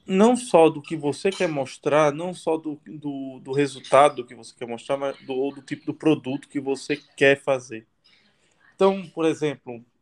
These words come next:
com a questão da, da covid, a comunicação pra infecto, todo mundo virou um pouco de infectologista, né? Todo mundo traçava as opiniões, falava, que, é, fazia comparações históricas, mas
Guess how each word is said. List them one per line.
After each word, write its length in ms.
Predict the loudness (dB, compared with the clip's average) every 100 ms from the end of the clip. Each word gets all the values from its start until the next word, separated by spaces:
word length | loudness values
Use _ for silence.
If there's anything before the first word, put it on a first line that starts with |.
| _ _ _ -12
com 160 | -8
a 60 | -6
questão 280 | -6 -8 -4
da, 240 | -4 -4
da 180 | -8 -14
covid, 840 | -10 -10 -10 -12 -6 -4 -4 -8 -12
a 60 |
comunicação 580 | -8 -6 -2 -2 -2 -2
pra 160 | 2 2
infecto, 520 | 2 0 0 0 -4
todo 200 | -6 -6
mundo 140 | -8
virou 180 | -2 -2
um 60 | 0
pouco 240 | -6 -6
de 80 | -10
infectologista, 840 | -6 -4 -2 -2 -4 -12 -18 -20
né? 80 | -20 _ _ _ _ _ _ _ _ _
Todo 200 | -2 0
mundo 340 | 0 -2 -6 -10 -4
traçava 580 | 2 4 4 4 4 4
as 100 | 0
opiniões, 720 | -10 -16 -14 -10 -8 -8 -8
falava, 840 | -2 0 2 2 2 0 -2 -8 -14 -12
que, 80 | -12
é, 520 | -10 -10 -10 -10 -14 _ _ _ -6
fazia 260 | -6 -6
comparações 580 | -10 -6 -4 -4 -8 -14
históricas, 920 | -18 -4 2 4 2 0 -6 -6 -10 _ _ _ _ _ _ _ _ _ -8
mas 800 | 2 4 6 4 0 -4 -14